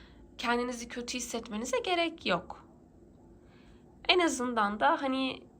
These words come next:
e, kafa dağıtacak şeyler yapabilirsiniz bu süre zarfında. Çünkü ruh haliniz çok inişli çıkışlı oluyor. Ve siz de böyle hani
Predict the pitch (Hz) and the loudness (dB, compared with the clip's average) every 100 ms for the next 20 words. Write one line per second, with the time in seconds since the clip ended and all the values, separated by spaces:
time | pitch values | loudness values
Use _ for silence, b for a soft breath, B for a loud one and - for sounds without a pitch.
0 | - - - - - - - 269 277 233 | -20 -10 -6 -4 -6 -8 -4 -2 4 6
1 | 233 220 277 285 254 233 247 233 208 196 | 6 2 2 2 2 8 8 8 2 -2
2 | 180 175 175 - - - - - - 220 | -2 -4 -6 -10 -12 -14 -16 -16 -12 -10
3 | - 190 185 185 180 - 202 208 381 381 | -6 -6 0 0 0 -4 -8 -8 -8 -12
4 | - - 214 214 - B B B 269 269 | -14 -10 -4 -2 -2 B B B 2 12
5 | 269 262 302 359 - 269 269 202 190 - | 12 12 8 0 0 -2 -2 -4 -4 -6
6 | 180 - - - 180 175 175 196 269 453 | -6 -4 0 -2 0 -4 -4 -2 0 0
7 | - - - - B B B - - - | -2 -20 -20 -20 B B B -20 -20 -20
8 | - - - - - 466 - 466 240 202 | -20 -20 -20 -4 -2 -2 2 2 6 4
9 | 190 220 240 240 | 4 -2 -4 -8